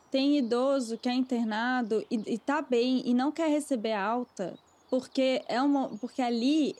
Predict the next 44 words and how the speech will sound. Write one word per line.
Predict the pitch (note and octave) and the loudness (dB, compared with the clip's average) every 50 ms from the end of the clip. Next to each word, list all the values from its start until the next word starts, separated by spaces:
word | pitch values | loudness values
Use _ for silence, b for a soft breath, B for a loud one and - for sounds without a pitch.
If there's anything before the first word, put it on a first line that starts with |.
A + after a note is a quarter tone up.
| - - | -8 -4
é | - A#3 B3 | -4 -2 0
que | - C#4+ | 0 -2
ele | B3+ | -2
tá | C4 D4 C#4 | 0 -2 -2
dando | C4 A#3+ A#3+ A3+ C4 C4 C4 | -2 -2 -2 -2 0 2 0
atenção. | C4 - D4 D4+ D4+ - - A#3 A3 G#3+ G#3 | 0 0 0 -2 -2 -2 -4 -4 -4 -4 -4
Então, | A3 - B3 A3+ | -4 -2 -2 -2
a | A3+ | -2
enfermeira | A#3+ - C#4+ C4 B3+ B3 A3+ A3 A3 A3 G3+ | -2 0 2 2 2 2 2 0 -2 -2 -2
vai | G#3 G3+ | -4 -6
falar | - - G#3 F#3+ F#3+ - | -6 -6 -6 -6 -6 -4
com | - C#4 C#4+ | -2 -2 0
ele, | B3 A3 G#3 G3+ G3 G3+ - - | 0 0 0 -2 -2 -4 -4 -4
a | - G#3+ G#3 | -6 -6 -6
psicóloga, | G#3 - - - B3+ B3 - - A3 G#3 G3 F3+ F#3 F#3 - - - | -6 -8 -6 -4 -4 -4 -2 -2 -2 -2 -2 -2 -4 -6 -8 -8 -4
a | - C4 C4 | -2 0 0
nutricionista, | B3+ A3+ G#3 - G#3+ G3+ - A#3+ A3+ A3+ G3+ F#3 F3+ - - G3+ - - | 0 -2 -4 -6 -10 -8 -6 -6 -4 -4 -4 -4 -6 -8 -10 -12 -8 -6
o | C#4 C4 | -8 -6
fisioterapeuta, | - - A3 G3 G#3 G#3 - G3+ G3+ A3 - - G#3+ F#3 F3 F3 - - G3 B B B B B B | -6 -6 -6 -6 -6 -6 -6 -6 -6 -6 -6 -4 -4 -4 -4 -6 -8 -16 -20 B B B B B B
a | B C4 C4 | B 0 0
médica. | A#3+ A3 G3 F#3+ F#3+ F#3+ F3+ - - - G3+ F#3 - B B B B B | 0 0 0 -2 -2 -4 -6 -8 -6 -6 -6 -6 -6 B B B B B
Ele | B A3 A#3 B3+ | B -2 0 0
tá | B3+ - C4+ | 0 0 0
recebendo | C4 C4+ C#4+ C#4+ - D4+ C4 B3 B3+ B3 B3+ C4 B3+ D4 D4 | 0 0 0 0 0 -2 0 0 0 2 2 2 2 2 2
atenção. | C4+ C4+ C4 - D4+ D#4+ D#4+ - D4 C4 A3+ A3+ - | 0 0 0 0 0 0 0 -2 -2 -2 -2 -2 -2
E, | - C4 C4 | 0 0 0
às | C4 C4 A#3+ A#3+ | 0 0 0 0
vezes, | B3+ C#4+ C#4+ D4 | -2 0 0 0
ele | D4+ C#4+ C#4+ | 0 0 -2
tá | D4 - C#4+ D#4 | -2 -4 -4 -2
bem | D#4+ D#4 C4+ B3 B3 D4 D#4+ D4+ B3+ G3+ - - - - | 0 0 0 0 2 2 2 2 0 0 -4 -6 -4 0
e | A#3+ C4 C4+ | 0 2 2
ele | C#4 D4+ D#4+ | 2 2 4
não | D#4 D#4 E4 E4+ | 4 2 2 0
quer | - G#4 G4+ | -2 -2 -4
ir | G4+ A4 | -4 -2
embora. | G#4+ G#4+ F#4 D#4+ D#4 D#4 D4+ | -2 -2 0 0 0 0 0
Eu | C4 | 0
já | A#3+ A#3 A#3 | 0 0 -2
vi | A3+ A#3+ C#4 D#4 F#4 F#4+ D4+ | -2 0 0 2 4 4 4
isso, | D4 D4+ - - B3 | 2 0 -2 -4 -4
de | A3 - - | -4 -4 -2
falar, | D4+ C4+ C4 C4 C4 B B B B B B - | -2 0 0 0 -2 B B B B B B -2
"Não, | A#3+ A#3+ A#3+ A#3+ A#3+ C4 C#4+ E4 E4 D#4 C#4 | 0 0 2 0 0 2 2 2 2 2 0